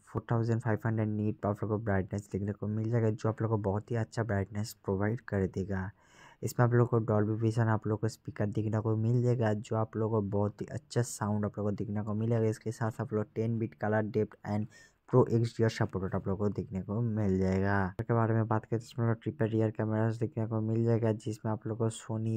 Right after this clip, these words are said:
एलवाईटी एट ज़ीरो एट ओ आई एस आप लोगों को, इसके साथ साथ आप लोगों को फिफ्टी मेगापिक्सल प्राइमरी कैमरा देखने को मिल जाएगा with थ्री एक्स ऑप्टिकल जूम।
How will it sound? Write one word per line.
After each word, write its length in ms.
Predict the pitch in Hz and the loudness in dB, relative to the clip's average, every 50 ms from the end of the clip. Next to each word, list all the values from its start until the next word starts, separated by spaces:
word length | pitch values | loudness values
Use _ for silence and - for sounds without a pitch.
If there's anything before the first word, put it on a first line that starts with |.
| 107 107 | 2 2
एलवाईटी 720 | 107 107 107 107 107 107 104 104 104 - - - - - 113 | 2 2 2 2 2 2 2 0 -4 -6 -8 -8 -8 -4 -4
एट 200 | 113 110 117 - | -4 -4 -4 -4
ज़ीरो 200 | - 113 107 - - - | -2 -2 -2 -2 0 0
एट 180 | 110 110 107 110 104 | 2 2 4 4 2
ओ 240 | - - 104 107 | 0 2 2 4
आई 240 | 107 104 104 104 104 | 4 4 6 6 4
एस 160 | 107 110 - | 4 2 0
आप 180 | - 110 - - | -4 -10 -8 -4
लोगों 140 | 110 107 107 | -4 -2 -2
को, 60 | 107 | -2
इसके 220 | 107 - - 113 | -2 -2 -4 -4
साथ 260 | 110 - - 117 113 113 | -4 -2 0 0 0 0
साथ 160 | - - 117 | 0 0 -2
आप 80 | 110 | -2
लोगों 180 | - - 110 110 | -2 -4 -6 -6
को 60 | - - | -4 -4
फिफ्टी 320 | 110 104 - - - 120 | -6 -8 -6 -6 -4 -2
मेगापिक्सल 600 | 120 120 117 120 117 120 117 110 - - - 113 | 0 2 2 2 2 2 0 -2 -2 -2 -2 -2
प्राइमरी 420 | - - 110 110 107 107 107 107 104 | 0 0 0 0 2 2 0 0 -2
कैमरा 380 | - 107 104 101 98 98 104 101 | -2 -2 -2 0 0 0 0 -2
देखने 280 | - 101 101 98 101 | -4 -4 -4 -4 -4
को 160 | 104 - 110 107 | -4 -2 -2 -2
मिल 240 | 110 113 117 120 | 0 0 0 2
जाएगा 280 | 120 120 120 113 113 110 | 2 4 4 4 4 4
with 260 | 104 107 110 107 110 - - | 4 4 4 2 2 -2 -8
थ्री 220 | - - - 117 117 | -10 -4 0 2 2
एक्स 160 | 117 - 113 | 2 2 0
ऑप्टिकल 500 | 104 - - - 104 - - 104 107 104 | -4 -4 -4 -8 -6 -2 2 2 4 2
जूम। 440 | 101 98 107 113 113 110 107 98 | 2 2 4 6 6 6 6 4